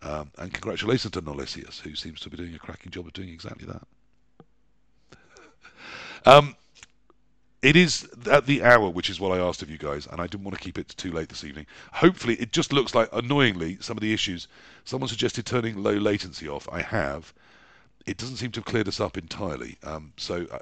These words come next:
I, I think let's not push our window here. Uh, they're about five hours behind us, so I'm not gonna be able to turn the stream off anytime soon. But, um, hopefully, I'll, I'll check the recording. Hopefully this is still all usable content in some way, shape or form.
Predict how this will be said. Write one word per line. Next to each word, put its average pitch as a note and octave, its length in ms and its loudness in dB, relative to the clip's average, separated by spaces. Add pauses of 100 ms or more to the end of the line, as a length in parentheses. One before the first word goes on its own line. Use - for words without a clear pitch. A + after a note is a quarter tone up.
I, F2 60 -2
I F2 40 -4
think A2 320 -8 (280)
let's A2 280 2
not G2+ 200 -8
push - 340 -4
our F2 160 -4
window D#2+ 360 -6
here. C2 260 -10 (680)
Uh, D2 220 -8
they're F2+ 140 -4
about F#2+ 300 -2
five F2+ 280 -6
hours D#2+ 220 -4
behind C#2+ 360 -12
us, - 100 -14
so - 180 -10
I'm C#2+ 100 -12
not E2 100 -14
gonna E2 100 -14
be D#2 60 -8
able D2+ 100 -6
to - 120 -12
turn E2+ 80 -10
the C#2+ 60 -16
stream D2 260 -12
off C2+ 140 -14
anytime C2+ 360 -14
soon. C2 300 -12 (640)
But, - 320 -2
um, F#2+ 200 0 (380)
hopefully, A2 540 2
I'll, F#2+ 160 -2
I'll F#2+ 140 0
check F2 200 -2
the D#2 60 -10
recording. E2 420 -8
Hopefully - 320 -10
this - 140 -10
is D#2 120 -12
still D#2 220 -12
all C#2+ 160 -12
usable C#2+ 360 -14
content C2+ 460 -14
in C#2 100 -16
some D2 220 -12
way, C2+ 140 -12
shape C#2 280 -12
or C2 80 -14
form. D2+ 220 -16